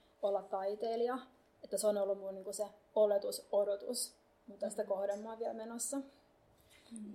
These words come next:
Speaker 3: Niin siis mitä mä ite koen niinku valmistumisvaiheessa olevana niinku kuvataiteilija-opiskelijana, niin kai nyt niinku tärkeimmät tavallaan, mitä toivoo, että sais hoidettua, on ensinnäkin se niinku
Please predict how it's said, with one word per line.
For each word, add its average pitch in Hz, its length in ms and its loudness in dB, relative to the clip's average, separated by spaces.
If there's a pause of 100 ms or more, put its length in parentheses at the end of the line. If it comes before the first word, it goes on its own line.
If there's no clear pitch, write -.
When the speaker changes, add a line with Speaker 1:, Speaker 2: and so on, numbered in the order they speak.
(100)
Speaker 3:
Niin 190 120 -8
siis - 140 -16
mitä 185 200 -10
mä 180 120 -8
ite 185 200 -4
koen 180 460 -8 (320)
niinku 185 240 -14
valmistumisvaiheessa 214 1200 -10 (180)
olevana 220 520 -10 (300)
niinku 214 200 -20 (540)
kuvataiteilija-opiskelijana, 208 1400 -14 (640)
niin 180 140 -12
kai 185 180 -4
nyt 190 240 -10
niinku 190 260 -12
tärkeimmät 180 640 -6
tavallaan, 175 560 -10 (360)
mitä 180 240 -12
toivoo, 175 460 -6
että 190 180 -8
sais 185 260 -12
hoidettua, 180 500 -12
on 180 200 -10
ensinnäkin 180 400 -14
se - 300 -20 (140)
niinku 95 340 -16